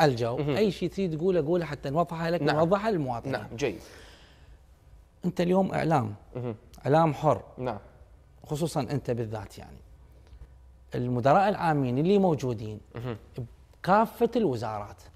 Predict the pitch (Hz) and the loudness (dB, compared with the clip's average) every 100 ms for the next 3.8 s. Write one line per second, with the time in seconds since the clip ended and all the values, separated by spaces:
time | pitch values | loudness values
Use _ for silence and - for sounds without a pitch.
0 | - 180 233 - 151 - 165 147 - 143 | -8 -2 0 0 -6 -4 -4 -4 -6 -10
1 | - 135 185 - - 247 226 135 104 120 | -6 -2 -2 -4 -4 2 4 2 -2 -8
2 | 120 170 202 - 147 131 143 147 143 - | -2 0 0 0 0 0 0 0 -2 2
3 | 220 185 131 127 117 135 202 | 2 4 2 -2 -2 0 0